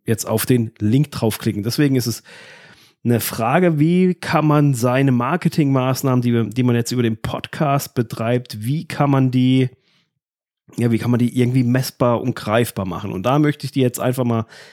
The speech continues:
zwei Möglichkeiten vorstellen, was es da zum Beispiel gibt. Das eine ist die Verwendung von Linkkürzern, wie zum Beispiel Pretty Links, Bitly,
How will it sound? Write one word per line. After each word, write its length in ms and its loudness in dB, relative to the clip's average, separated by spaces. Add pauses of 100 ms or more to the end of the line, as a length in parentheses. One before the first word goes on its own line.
(300)
zwei 680 0
Möglichkeiten 920 0
vorstellen, 880 0
was 240 -2
es 180 -2
da 260 0
zum 160 -4
Beispiel 640 0 (580)
gibt. 380 -6 (1700)
Das 180 -2
eine 320 2
ist 140 -4
die 60 2
Verwendung 360 0
von 200 0
Linkkürzern, 1040 0
wie 160 0
zum 260 0
Beispiel 640 0
Pretty 480 -4
Links, 600 0
Bitly, 1080 2